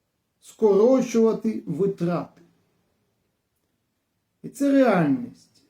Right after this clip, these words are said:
Якщо казати про пенсії, вони, можливо, будуть заморожені, ці пенсії, або будуть підвищені настільки мало, що люди просто нічого не відчують.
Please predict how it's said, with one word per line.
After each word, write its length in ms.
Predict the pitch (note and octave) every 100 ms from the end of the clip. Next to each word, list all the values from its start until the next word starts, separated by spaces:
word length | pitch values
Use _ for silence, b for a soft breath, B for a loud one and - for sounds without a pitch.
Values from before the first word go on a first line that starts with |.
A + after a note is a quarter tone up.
| _ _ _
Якщо 300 | D#3+ F3 A#3
казати 360 | A3+ G#3 G#3 F#3
про 220 | - F#3
пенсії, 640 | F3+ B3+ A3+ E3+ C3+ C3+ - _ _ _ _ _ _ _ _ _ _ _ _ _
вони, 340 | C#3 F#3 A3
можливо, 960 | G#3 - F3+ F#3+ E3+ G#3+ F#3+ E3 C3+ B2+ - _ _ -
будуть 400 | C#3 G#3+ G3 D#3+
заморожені, 720 | F3 E3+ E3+ F#3 E3+ F3+ F3+
ці 140 | F3
пенсії, 540 | E3+ F3 F3 F3 - - _
або 540 | G#3+ A3+ F3+ C3+ C3+ - _ _ _ _ _ _ _ _ _ _ _
будуть 460 | - D#3 A#3+ A3+ -
підвищені 680 | G#3+ F3+ A3+ A3 - F#3
настільки 880 | F3 F#3 G3 - C#4 C#4 - - - - _ _ _ _ _ _ _ _ _
мало, 460 | D3+ F#3+ E3+ C3 - _ _ _ _ _
що 220 | _ G3
люди 260 | G3+ C4 B3+
просто 540 | E3+ E3+ A#3+ A#3 -
нічого 400 | F3 E3+ E3+ G3
не 140 | F#3 F3
відчують. 640 | F3 - - - - -